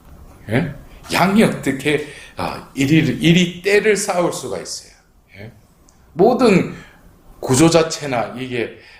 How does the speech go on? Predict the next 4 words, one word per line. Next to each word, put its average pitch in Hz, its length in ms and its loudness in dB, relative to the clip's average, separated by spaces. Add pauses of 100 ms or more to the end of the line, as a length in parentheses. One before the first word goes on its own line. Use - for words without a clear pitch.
어, 80 580 -6 (380)
생김새가, 127 1160 -2 (380)
어, - 340 -10 (200)
싸워봤자 147 960 0